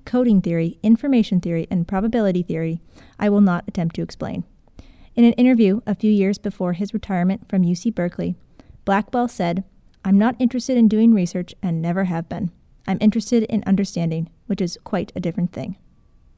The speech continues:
And today is the birthday of English writer Anthony Trollope. Trollope worked as a postal employee before his writing career took off. He stuck to a strict writing schedule to make sure he was producing,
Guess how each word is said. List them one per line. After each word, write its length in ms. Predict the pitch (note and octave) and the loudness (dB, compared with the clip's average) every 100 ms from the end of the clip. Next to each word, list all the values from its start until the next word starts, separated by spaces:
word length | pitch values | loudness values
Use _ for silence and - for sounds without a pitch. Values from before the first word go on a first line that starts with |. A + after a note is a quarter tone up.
| _ _ _ _ _ _ - - - _ | _ _ _ _ _ _ -20 -20 -20 _
And 140 | A3+ | 0
today 340 | A#3 A3 A3+ C4 | 2 0 -2 -2
is 100 | A#3+ | -4
the 80 | A3 | -2
birthday 380 | G3+ G3 G#3 - | -2 -4 -4 -6
of 120 | F#3 | 0
English 320 | G3+ G#3 - | 0 0 -4
writer 300 | F3+ F3 F3 - | -4 -4 -6 -6
Anthony 340 | F3+ F3 F#3 | -6 -2 -2
Trollope. 440 | F3 D3 - - - - - - - _ - | -4 -8 -10 -12 -14 -14 -14 -20 -20 _ -8
Trollope 380 | A#3+ C4 D4+ | -2 -2 0
worked 220 | A#3 A3+ A3+ | -2 -2 -4
as 80 | |
a 60 | G#3 | -6
postal 360 | - G#3 - A#3+ | 0 0 2 2
employee 480 | A#3 G3+ F#3+ E3+ | 2 2 0 0
before 340 | F3 G3 F3+ E3+ | -4 -6 -6 -4
his 220 | F3 E3+ | -4 -4
writing 240 | E3+ F3 | -2 -2
career 260 | G3+ F3 E3+ | -2 -4 -6
took 240 | E3+ F3+ | -6 -8
off. 300 | D#3+ E3 - - _ - _ _ | -8 -10 -12 -20 _ -20 _ _
He 120 | - G#3+ | -4 -4
stuck 440 | - A3+ A#3 - | -2 -4 -6 -14
to 140 | - G#3+ | -4 -2
a 60 | |
strict 340 | F3+ - B3+ - | -2 -6 -8 -8
writing 340 | A3+ G3+ G#3 G#3+ | -4 -2 0 0
schedule 440 | - F3 G3 E3 | -2 -8 -6 -8
to 140 | - | -2
make 140 | G3 F#3 | -2 -2
sure 200 | - F#3+ | -2 -4
he 140 | G3 | -2
was 120 | G3 | -4
producing, 560 | F#3+ - F#3+ F3+ - F#3 | -4 -4 -4 -4 -6 -10